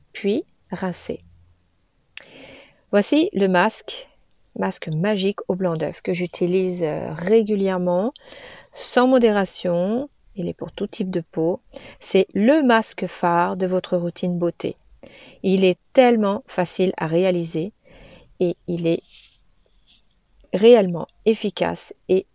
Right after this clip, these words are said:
extrêmement raffermissant. Pour moi, c'est un vrai lifting. Je suis bluffée à chaque fois. Battez un blanc d'œuf en neige à la fourchette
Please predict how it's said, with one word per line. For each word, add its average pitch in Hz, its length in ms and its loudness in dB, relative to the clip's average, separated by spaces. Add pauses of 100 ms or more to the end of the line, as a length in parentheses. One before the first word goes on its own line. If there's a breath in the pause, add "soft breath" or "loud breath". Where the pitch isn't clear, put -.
extrêmement 202 840 -2
raffermissant. 175 720 -8 (400 loud breath)
Pour 214 100 4
moi, 196 260 2 (100)
c'est - 260 -4
un 190 80 2
vrai 180 180 0
lifting. 175 400 -6 (200)
Je 175 500 4 (340 loud breath)
suis - 380 -2
bluffée 190 520 0
à - 80 -4
chaque - 320 -6
fois. - 220 -16 (800 loud breath)
Battez 190 360 4
un 170 100 2
blanc 165 220 0
d'œuf 170 260 4
en 165 80 -6
neige 160 240 -2
à - 60 -6
la - 120 -6
fourchette - 640 -4